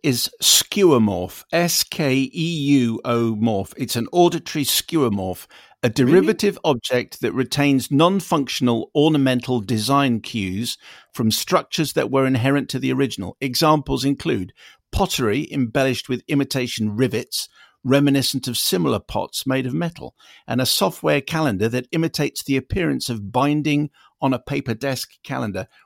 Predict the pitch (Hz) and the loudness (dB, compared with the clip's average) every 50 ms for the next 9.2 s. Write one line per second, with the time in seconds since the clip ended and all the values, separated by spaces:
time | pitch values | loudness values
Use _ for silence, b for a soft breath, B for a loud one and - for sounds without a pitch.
0 | b b 139 139 135 131 131 - 156 147 - - 127 117 110 110 113 113 - 123 | b b -2 -2 -2 -2 -4 -4 -6 -6 -4 -4 -4 -2 -2 -2 -2 -2 0 0
1 | 120 123 - - - 151 165 180 175 170 151 - - - 123 110 104 101 101 98 | 0 -2 0 2 2 2 2 2 0 -6 -6 -6 -4 -4 -2 -2 -2 -2 -2 -4
2 | 113 127 - _ _ - - - - - - - - - - 185 165 143 117 107 | -6 -8 -10 _ _ -10 -6 -4 -2 0 -2 -2 -4 -4 -2 0 0 2 0 0
3 | 104 95 90 87 87 - - - - - _ _ _ _ _ _ _ _ - - | -2 -4 -6 -8 -10 -12 -16 -20 -20 -20 _ _ _ _ _ _ _ _ -6 -4
4 | 165 190 - 233 247 233 196 190 175 151 - 160 - - 139 127 - - 127 110 | -4 -4 -4 -6 -6 -6 -6 -6 -6 -6 -8 -8 -8 -8 -8 -8 -6 -6 -6 -6
5 | 92 78 - - - - 160 165 160 - - 190 196 180 - 143 135 214 214 180 | -6 -8 -12 -14 -16 -12 -12 -12 -10 -10 -8 -8 -8 -8 -8 -4 -2 0 0 0
6 | - - _ - - - _ _ _ _ _ _ - 196 226 254 - - 190 202 | -2 -6 _ -20 -20 -20 _ _ _ _ _ _ -8 -6 -6 -6 -4 -4 -6 -4
7 | 220 233 247 277 320 339 - - 185 143 113 113 - - - - - - 214 226 | -4 -4 -4 -4 -4 -4 -4 -4 -4 -4 -6 -6 -8 -10 -10 -10 -8 -6 -4 -2
8 | 233 214 185 143 135 110 104 101 - - 180 196 202 226 208 - - 220 220 240 | 0 0 0 0 -2 -4 -4 -6 -6 -8 -8 -6 -4 -6 -6 -6 -6 -6 -6 -6
9 | 285 403 - | -6 -10 -12